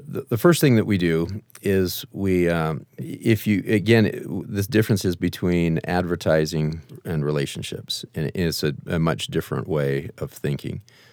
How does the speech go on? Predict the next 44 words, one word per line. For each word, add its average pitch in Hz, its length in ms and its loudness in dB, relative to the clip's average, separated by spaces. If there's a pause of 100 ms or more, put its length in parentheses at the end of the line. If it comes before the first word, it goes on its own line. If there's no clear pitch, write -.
So - 160 0
once 104 320 4
we 92 100 6
have 92 220 2
to 85 100 -2
g-, 78 340 -8
get 87 160 2
out 82 140 4
of 78 60 2
that, 78 160 0
you're 85 120 2
not 95 220 2
just 92 220 -2
going 82 160 0
to 69 80 -4
create 87 320 0
a 78 40 0
message 76 400 0
and 69 160 -2
blast 76 440 0
it 67 100 -2
out. - 300 -6 (720)
I-, - 100 -4 (100)
and 90 240 2
so 90 360 4 (340)
the 98 80 0
first 185 220 6
thing 127 160 8
that 95 60 6
we 98 120 8
have 101 220 6
them 98 180 4
do 78 380 4
is 92 480 2
to 92 380 2
identify 87 1200 4
people 104 600 0
that 90 280 2
they 85 360 2
know 80 720 4 (440)
i-, 98 80 -2
i-, 90 320 2
in 90 440 2
different - 680 2